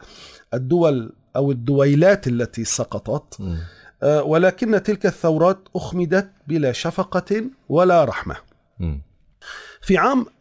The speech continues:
Speaker 1: ألف وأربعمائة وسبعة وثمانون ميلادية وصلت رسالة من أهل الأندلس إلى السلطان بايزيد.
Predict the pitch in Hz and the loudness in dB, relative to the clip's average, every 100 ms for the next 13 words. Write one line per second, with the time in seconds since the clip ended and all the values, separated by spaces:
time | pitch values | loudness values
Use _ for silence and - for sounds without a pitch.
0 | - 240 285 - - - 135 139 151 139 | 0 0 0 -4 -10 -12 -8 -4 -2 -2
1 | 135 185 160 127 127 202 185 151 147 - | -2 -2 -2 -2 -2 -2 0 0 0 0
2 | 127 127 156 131 120 120 120 156 143 151 | -2 2 2 2 0 0 -2 0 0 0
3 | - 147 123 120 123 160 156 123 123 160 | 0 -2 -2 -4 -2 0 0 0 -2 -2
4 | 143 127 - 143 147 143 - 127 127 - | -2 -2 -2 -2 0 0 -2 -4 -4 -4
5 | 131 123 143 151 131 120 117 110 135 | -6 -4 0 0 2 0 -2 -2 -4